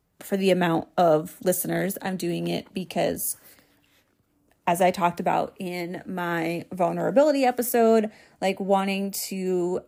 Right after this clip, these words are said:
have a different way to process different emotions, have different conversations with people, because I know a lot of cool people, and I know a lot of people that, um, would be, you know,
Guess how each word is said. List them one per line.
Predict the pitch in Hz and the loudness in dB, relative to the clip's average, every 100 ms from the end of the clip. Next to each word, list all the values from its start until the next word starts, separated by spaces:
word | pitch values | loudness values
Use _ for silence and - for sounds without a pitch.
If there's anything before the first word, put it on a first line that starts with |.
| - | -8
have | - 202 | -2 0
a | |
different | 196 196 190 - | 0 0 -2 -2
way | 175 175 151 | -4 -4 -6
to | 214 | -6
process | - 240 233 226 | 0 2 2 -4
different | 220 214 208 | -4 -4 -2
emotions, | 202 196 196 196 | 0 -2 -4 -6
have | - 233 | -2 -2
different | 233 - 202 | -2 -6 -6
conversations | 190 180 185 190 190 | -4 -4 -4 -6 -8
with | 180 170 | -10 -8
people, | 180 170 170 170 - _ _ _ _ _ _ _ _ | -8 -4 -2 -2 -8 _ _ _ _ _ _ _ _
because | - 202 | -6 -4
I | 175 | 0
know | 196 | 4
a | 226 | 6
lot | 180 | 6
of | 160 | 4
cool | - 170 | -2 -2
people, | 170 165 185 220 - - - - - | -2 0 -2 -2 -10 -20 -20 -10 0
and | 190 185 180 - - | 2 4 2 -2 -2
I | 175 | 0
know | 185 180 180 - | 0 2 2 2
a | |
lot | 180 170 170 | 2 2 0
of | |
people | 175 180 175 175 170 | -4 -4 -2 -2 -2
that, | 170 160 160 - - - - | -2 0 -2 -4 -10 -12 -8
um, | 170 156 - - 175 170 _ _ _ _ _ _ _ _ _ - _ _ | -6 -4 -6 -6 -10 -12 _ _ _ _ _ _ _ _ _ -20 _ _
would | 185 170 190 185 185 170 - - _ _ - | -6 2 6 6 4 0 -10 -14 _ _ -4
be, | 196 185 185 180 - | -2 0 0 -2 -4
you | 185 | -2
know, | 170 151 170 | 0 0 -2